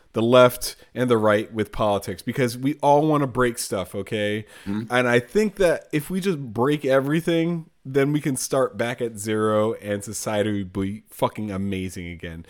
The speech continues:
Speaker 1: because then we could get our shit together. Um, Fred Durst, <sighs> it, it, it, it just, like, you giving in, i-, i-, if he would have kept the edge up and still been an asshole and, like, still had the same hits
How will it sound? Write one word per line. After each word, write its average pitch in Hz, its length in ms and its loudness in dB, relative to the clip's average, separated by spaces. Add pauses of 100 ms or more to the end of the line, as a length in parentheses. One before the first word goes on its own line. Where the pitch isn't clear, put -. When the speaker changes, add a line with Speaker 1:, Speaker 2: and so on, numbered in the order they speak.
(200)
Speaker 1:
because 131 220 -2
then 160 120 4
we 175 60 0
could 160 140 -6
get 139 160 4
our 120 80 4
shit 117 240 -2
together. 90 480 -6 (460)
Um, 151 360 0 (800)
Fred 180 300 4
Durst, 190 420 6 (140)
<sighs> - 120 -20 (380)
it, 196 200 2
it, 220 160 -2
it, - 260 -6
it 214 180 -8
just, 196 380 -4 (1700)
like, 185 260 2
you 185 120 2
giving 214 360 2
in, 208 300 2
i-, 160 220 2 (200)
i-, 190 160 -2
if 190 160 2
he 233 100 4
would 247 140 -2
have 196 100 -2
kept 202 260 -2
the 170 160 -6
edge 156 240 0
up 175 280 -2
and 135 160 -4
still 160 240 -2
been 160 140 -2
an 151 140 -4
asshole 165 920 -6
and, 131 240 0
like, 117 220 -4
still 170 260 0
had 156 220 0
the 139 80 -4
same 139 320 -4
hits - 580 -4